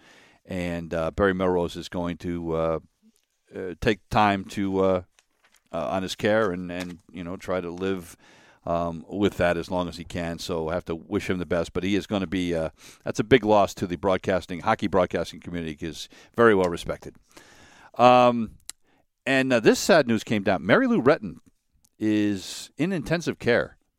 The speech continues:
and has been for the better part of a week. Her daughter announced that she's got some kind of, uh, rare form of pneumonia.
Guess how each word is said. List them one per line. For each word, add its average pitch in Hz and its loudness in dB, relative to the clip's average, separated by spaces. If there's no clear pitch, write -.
and 104 -4
has 127 -2
been 131 0
for 117 -4
the 98 -4
better 110 2
part 117 2
of 92 0
a 80 -4
week. 98 -6
Her 90 -4
daughter 113 0
announced 90 -4
that 87 -10
she's - -14
got 156 -4
some 160 -10
kind 139 -4
of, 87 -6
uh, 85 0
rare 117 4
form 127 -4
of 90 0
pneumonia. 82 -6